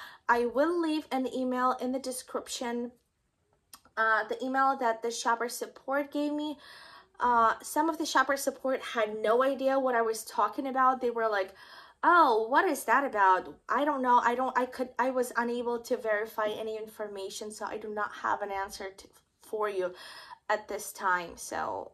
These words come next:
if you guys got a two hundred dollar credit, congratulations.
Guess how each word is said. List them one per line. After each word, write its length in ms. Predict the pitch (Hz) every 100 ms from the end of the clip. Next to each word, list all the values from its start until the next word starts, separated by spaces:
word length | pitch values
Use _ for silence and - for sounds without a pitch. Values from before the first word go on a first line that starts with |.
| _
if 240 | 208 220 240
you 120 | 294
guys 220 | 381 359
got 300 | 359 339 -
a 40 | 294
two 260 | - 330
hundred 240 | 330 311 311
dollar 280 | 302 277
credit, 500 | 277 - 277 269 262 269 - - _ -
congratulations. 1400 | - 277 240 254 233 247 277 254 226 240 - 262 262